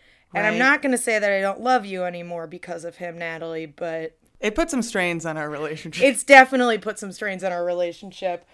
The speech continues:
Speaker 1: but it's good to be back. I've missed you so.
Speaker 2: I've
Speaker 1: Starting
Speaker 2: missed
Speaker 1: off the
Speaker 2: you.
Speaker 1: season right with, with potty humor.
Speaker 2: We're gonna go straight from potty humor to gallows humor because
Speaker 1: <laughs>
Speaker 2: as,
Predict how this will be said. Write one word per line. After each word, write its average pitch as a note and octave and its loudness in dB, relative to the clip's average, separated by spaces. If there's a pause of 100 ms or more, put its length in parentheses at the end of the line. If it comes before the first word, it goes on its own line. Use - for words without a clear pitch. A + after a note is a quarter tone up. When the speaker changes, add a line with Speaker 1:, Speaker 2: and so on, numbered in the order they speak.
(200)
Speaker 1:
but B3 4
it's B3+ 4
good D#4 0
to D#4+ -4
be C4 -4
back. F#3+ -2
I've G#3 0
missed C4+ -2
you G3+ -8
so. F#3+ -2 (460)
Speaker 2:
I've C4+ 2
Speaker 1:
Starting E4 8
Speaker 2:
missed - 0
Speaker 1:
off D4+ 6
the D#4 2
Speaker 2:
you. A4 4
Speaker 1:
season B3 -2
right A3+ 0
with, G3 -4
with E3+ -12
potty C#4 -2
humor. C4+ -6 (420)
Speaker 2:
We're A3+ -2
gonna D4+ -2
go C#4 -2
straight A3+ -2
from G3+ -6
potty G3 -2
humor D#3+ -6
to D#3+ -16
gallows F#3 0
humor D3 -8
because E3+ 0 (280)
Speaker 1:
<laughs> - -12
Speaker 2:
as, A3+ 0